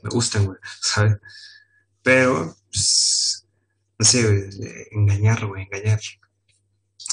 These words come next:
El engaño. ¿Qué opinas del engaño, güey? O sea,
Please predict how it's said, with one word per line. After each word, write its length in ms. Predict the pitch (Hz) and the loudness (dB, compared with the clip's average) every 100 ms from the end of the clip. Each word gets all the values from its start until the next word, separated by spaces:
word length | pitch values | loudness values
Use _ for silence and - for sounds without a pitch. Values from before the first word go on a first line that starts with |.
| - | -6
El 120 | 107 | 0
engaño. 600 | 107 107 123 123 110 104 - - _ | 4 4 2 2 2 0 -2 -20 _
¿Qué 100 | - | -10
opinas 340 | 107 123 120 110 | -4 0 0 2
del 100 | 101 | 0
engaño, 320 | 101 107 110 | 0 -2 -2
güey? 180 | 101 104 | -6 -10
O 80 | - - _ _ _ | -10 -10 _ _ _
sea, 180 | - - | -14 -14